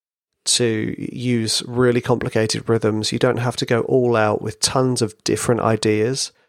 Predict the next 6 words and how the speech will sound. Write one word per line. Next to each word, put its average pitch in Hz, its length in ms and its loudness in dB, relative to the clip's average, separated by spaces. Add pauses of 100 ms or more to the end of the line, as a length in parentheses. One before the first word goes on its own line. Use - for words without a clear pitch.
(200)
Just - 300 -4
layer 117 500 4
those 110 300 4
same 110 260 2
ideas 101 580 0 (840)
with 120 260 -6